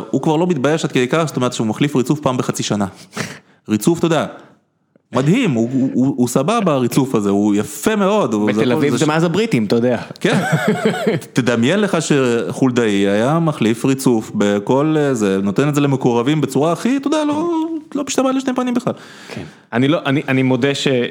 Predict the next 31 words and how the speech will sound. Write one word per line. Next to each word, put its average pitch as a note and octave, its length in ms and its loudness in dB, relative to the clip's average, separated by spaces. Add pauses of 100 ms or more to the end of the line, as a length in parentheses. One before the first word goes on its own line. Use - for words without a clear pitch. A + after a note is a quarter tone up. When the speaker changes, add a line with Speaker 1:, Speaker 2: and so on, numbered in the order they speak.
(100)
Speaker 2:
אתה - 80 -2
יודע, B2 120 2
אתה, A2 140 -6
אתה - 180 -12
מסתכל C#3 180 -2
על C#3 60 0
מישהו C#3+ 180 0
כמו C#3 120 2
חולדאי, A#2 460 0
שכמות A#2 520 -2
האיבה G#2+ 360 0
כלפיו, A#2+ 420 -2
למרות A2 320 0
העיר A#2+ 200 2
הנהדרת A#2+ 500 0
הזאת, A#2 360 0
היא B2 320 -2
לא C#3 140 0
פרופורציונלית, C3 680 0
אני B2+ 80 0
רק B2+ 160 -2
אומר, C#3 240 0 (680)
אם G#3+ 140 4
לא G#3+ 80 2
תפסו F#3+ 320 -2
אותו E3+ 200 2
על B2 80 0
כלום, A#2+ 420 0
כל D#3 200 0
השנים D3 420 0
האלה, F#3+ 320 0